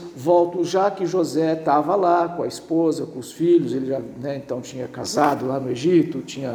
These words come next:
dois filhos no Egito. Os outros sessenta, sessenta e seis pessoas saem de Canaã e Deus encoraja mais uma vez, é, Jacó, é,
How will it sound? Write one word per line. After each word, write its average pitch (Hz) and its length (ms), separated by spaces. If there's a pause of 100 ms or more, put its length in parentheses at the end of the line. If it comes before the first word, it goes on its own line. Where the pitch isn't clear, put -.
(100)
dois 123 220
filhos 127 280
no 170 100
Egito. 175 360 (400)
Os 165 200
outros 202 440 (300)
sessenta, 226 720
sessenta 190 460
e 170 80
seis 190 400
pessoas 180 880 (500)
saem 202 380
de 175 120
Canaã 190 560 (340)
e 220 60
Deus 240 280
encoraja 233 720
mais 196 340
uma 190 160
vez, 156 480 (1400)
é, 143 480
Jacó, 165 640 (720)
é, 127 800